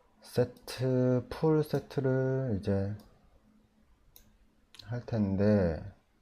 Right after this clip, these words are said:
풀 주소를 넣을 겁니다. 이게 뭐냐? 이게 저는 다 설명을 드릴게요. 나노풀 오알지 식스식스식스가 있는데 이거는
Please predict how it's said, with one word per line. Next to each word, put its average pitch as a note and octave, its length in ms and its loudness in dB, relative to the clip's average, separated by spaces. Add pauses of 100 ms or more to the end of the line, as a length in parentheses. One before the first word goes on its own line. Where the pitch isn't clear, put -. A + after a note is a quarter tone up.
(760)
풀 C#3 300 0
주소를 G#2+ 420 2
넣을 E2+ 200 0
겁니다. E2 600 -6
이게 E2+ 160 -6
뭐냐? E2 600 -6
이게 F2+ 360 -2 (880)
저는 A#2+ 280 -6
다 - 160 -10
설명을 C#3+ 400 2
드릴게요. F#3 560 0 (1400)
나노풀 A2 600 2 (1300)
오알지 G2+ 500 4
식스식스식스가 G#2+ 1000 -4
있는데 F2 220 -2
이거는 A2 560 2